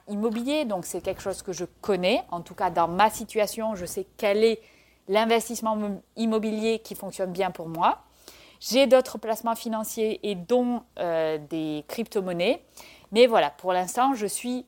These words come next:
sur, euh, cela en phase de test. Et la meilleure chose à faire, c'est d'aller voir un professionnel qui va étudier votre situation, vous dire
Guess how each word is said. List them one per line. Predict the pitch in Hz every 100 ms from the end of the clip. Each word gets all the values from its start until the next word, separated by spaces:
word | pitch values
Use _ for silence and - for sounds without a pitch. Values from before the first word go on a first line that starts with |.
| -
sur, | - - 226 220 - -
euh, | 185 165
cela | 156 - 180 196
en | 180 165
phase | 180 170 151
de | 147 _
test. | 254 262 - - - - - - - -
Et | 233 247 -
la | 170
meilleure | 175 220 269 262
chose | - 254 214
à |
faire, | 202 190 175 190 226 247 _ _ -
c'est | - 233 247 247 - -
d'aller | 170 220 233 240
voir | 208 202 180 - -
un | 262
professionnel | 262 269 240 - 190 190 240 -
qui | -
va | 202 185 170 - _ _ -
étudier | 277 - 262 277
votre | 247 247 247
situation, | 233 233 214 - 208 214 302 - _ _ - - _
vous | 175 233
dire | 240 269